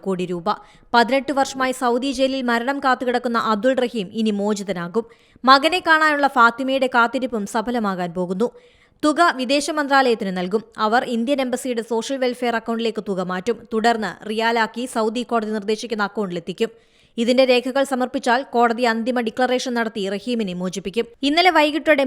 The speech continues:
മുപ്പത്തിനാല് കോടി നാൽപത്തിയഞ്ച് ലക്ഷം രൂപയാണ് ലഭിച്ചത്. ആദ്യഘട്ടം കിട്ടിയത്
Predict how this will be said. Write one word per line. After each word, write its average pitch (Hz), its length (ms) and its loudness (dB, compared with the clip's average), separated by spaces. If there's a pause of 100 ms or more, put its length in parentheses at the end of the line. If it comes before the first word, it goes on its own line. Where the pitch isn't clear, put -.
മുപ്പത്തിനാല് 302 600 -2
കോടി 277 220 0
നാൽപത്തിയഞ്ച് 269 560 0
ലക്ഷം 262 300 -4
രൂപയാണ് 220 460 0
ലഭിച്ചത്. 208 380 -2 (460)
ആദ്യഘട്ടം 269 580 4
കിട്ടിയത് 262 360 2